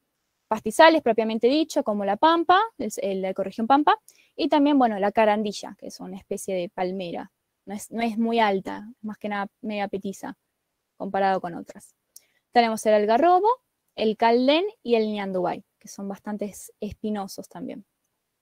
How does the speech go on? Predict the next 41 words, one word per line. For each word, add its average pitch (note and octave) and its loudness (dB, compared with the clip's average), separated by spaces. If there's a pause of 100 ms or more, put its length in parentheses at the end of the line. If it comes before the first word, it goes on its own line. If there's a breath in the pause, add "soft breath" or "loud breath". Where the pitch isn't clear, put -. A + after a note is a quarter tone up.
(1400)
Por A#3 -2
otro B3 2
lado C#4 6
tenemos G#3+ 0
el G#3 -4
fruto A#3+ 0
del A3 2
chañar D4 2 (600)
y A3+ 0
el A3 6
tala. F#3 0 (920)
La A3+ 8
verdad D4 10
que F#4 4
estos E4+ 0
árboles, F4 4
eh, A#3 -4
necesitan B3 0
de A3 0
pleno B3+ 2
sol D#4 4
y, B3 0
eh, G#3 -2
bueno, G#3 2
y A3 -6
no A3+ -2
necesitan B3 -2
de A3+ 0
humedad. A3 4
Entonces A#3 2
también A#3+ 0
es C4+ 0
una B3 0
diferencia A#3 0
con A3 -2
el G#3 -6
tema A3+ -2
de G3+ -4
Misiones C4 0
o G3+ -4
yungas. G3+ -4